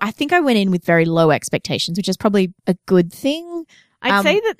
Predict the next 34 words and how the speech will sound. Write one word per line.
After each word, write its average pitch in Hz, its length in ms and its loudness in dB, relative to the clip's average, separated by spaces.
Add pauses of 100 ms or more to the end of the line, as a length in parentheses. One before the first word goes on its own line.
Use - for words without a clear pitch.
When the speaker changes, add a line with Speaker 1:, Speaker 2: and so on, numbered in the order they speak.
Speaker 2:
the 226 460 4
superhero 233 480 2
movie 190 280 4
it - 40 0
reminds 180 340 2
me 185 220 2
of 180 160 2
the 180 80 -2
most 165 320 0
is 170 160 -8
maybe 165 480 0
Guardians 165 480 2
of 160 80 -6
the 165 80 -2
Galaxy 156 460 0
or 160 60 0
something, 170 280 0
where - 160 4
there's, 202 160 4
Speaker 1:
Mm. 196 40 -4
Speaker 2:
like, 185 180 0
a 185 80 2
very, 202 720 2
very 170 520 2
simple 170 480 2
basic - 480 -2
plot. 156 320 2 (300)
It 202 200 0
doesn't 180 320 0 (120)
push - 280 0
a 190 60 2
lot 165 220 4
of 160 260 2 (120)
boundaries. 175 800 2